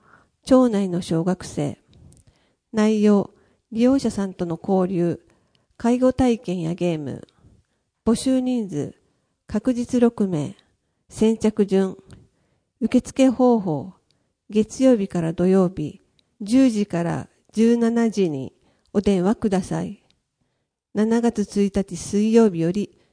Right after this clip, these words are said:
受付を開始します。問い合わせ、申し込み、播磨町デイサービスセンター。電話、零七九四三七の六一五五。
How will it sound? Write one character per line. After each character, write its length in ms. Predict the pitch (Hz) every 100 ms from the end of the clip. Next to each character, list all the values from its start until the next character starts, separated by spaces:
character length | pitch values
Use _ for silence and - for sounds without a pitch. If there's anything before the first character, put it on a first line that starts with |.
| _ -
受 160 | -
付 320 | 196 - 196
を 80 | 240
開 220 | - 196
始 120 | 180 185
し 180 | -
ま 200 | 175 170
す。 240 | 175 - _ _ _ _ _ _ _ _ _ _ _
問 240 | - 240 254
い 60 |
合 80 | 254
わ 100 | 247
せ、 320 | - 233 226 -
申 220 | 214 226
し 100 | -
込 160 | - 208
み、 320 | 208 - _ _ _ _ _ _ _ _
播 220 | 220 247
磨 140 | 262
町 400 | 269 208 180 - -
デ 200 | 214 226
イ 40 | 233
サ 120 | 233
ー 80 | 226
ビ 140 | 233
ス 40 | -
セ 140 | - 233
ン 80 | 202
タ 380 | - 170 - - _ _ _ _ _ _
ー。 40 | 185
電 240 | 208 208
話、 280 | 196 196 - _ _ _ -
零 240 | 208 233
七 280 | 240 240 202
九 420 | - 190 165 - _ _ _ _
四 260 | 208 226 247
三 300 | - 240 208
七 240 | 190 180
の 280 | 165 180 - _ _
六 300 | 190 196 208
一 240 | 226 - 202
五 240 | 165 175
五。 360 | 170 180 131